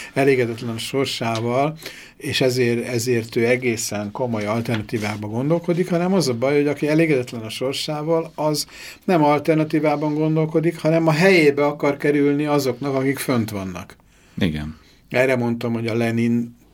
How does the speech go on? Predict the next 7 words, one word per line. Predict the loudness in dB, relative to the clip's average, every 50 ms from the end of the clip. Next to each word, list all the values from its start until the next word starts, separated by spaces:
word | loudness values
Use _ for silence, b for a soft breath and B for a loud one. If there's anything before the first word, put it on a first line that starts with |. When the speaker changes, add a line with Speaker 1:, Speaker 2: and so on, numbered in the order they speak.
| _ _ _ _
Speaker 1:
és | -4 -2 -2 -2 -2 -2
a, | -2 -2 -2 -2 -4 -6 -6 -6
a | -8 -6
kommunista | -4 -2 0 0 0 0 -2 -4 -6 -6
forradalomban | -2 -2 0 0 0 0 0 0 0 0 0
az | 2 2
irítség | 2 2 2 2 0 -2 -2 -2 0 0 -2 -2 -4 -8 -12 -18